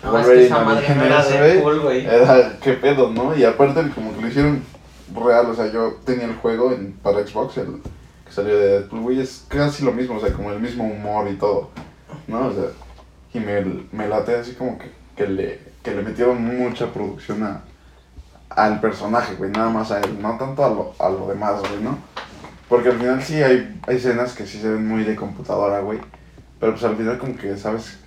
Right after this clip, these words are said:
Speaker 2: que les vale verga, es como,
Speaker 1: Sí, sí, sí,
Speaker 2: eh,
Speaker 1: güey.
Speaker 2: buscan más entretenerte que sean, que explicarte algo, ¿sabes?
Speaker 1: Y aparte ese es el punto como que yo siento que se ha perdido de las películas como entre comillas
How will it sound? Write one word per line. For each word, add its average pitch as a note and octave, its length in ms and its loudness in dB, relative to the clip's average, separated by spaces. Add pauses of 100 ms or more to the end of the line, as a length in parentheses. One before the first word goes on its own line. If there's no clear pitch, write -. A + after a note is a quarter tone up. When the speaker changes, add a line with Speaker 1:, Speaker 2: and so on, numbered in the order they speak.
(300)
Speaker 2:
que G#2+ 140 -6
les G2+ 140 -8
vale G#2 200 -8
verga, A2+ 540 0
es G#2+ 60 -12
como, A2+ 220 -6
Speaker 1:
Sí, D#3 200 -6
sí, - 140 -12
sí, - 160 -14
Speaker 2:
eh, D#3 80 -8
Speaker 1:
güey. G#2 200 -10
Speaker 2:
buscan A#2+ 360 -2
más A#2 180 -2
entretenerte A2 680 -4
que G#2+ 140 -10
sean, G#2 380 0 (880)
que A2+ 380 2 (100)
explicarte A2+ 640 -2
algo, G2 260 -2
¿sabes? G#2 300 -4 (200)
Speaker 1:
Y E3+ 80 -4
aparte A3 400 -4
ese C#4 140 -6
es C#4+ 100 -8
el G3 140 -2
punto G3+ 400 -4
como C3 280 -8
que C#3 120 -6
yo D#3 140 -4
siento F#3 380 -4
que C#3 100 -8
se C3 100 -8
ha C#3 120 -8
perdido D#3 360 -4
de D3 80 -4
las B2 160 -10
películas D3 520 -8
como B2+ 220 -10
entre B2+ 240 -10
comillas C#3+ 720 -10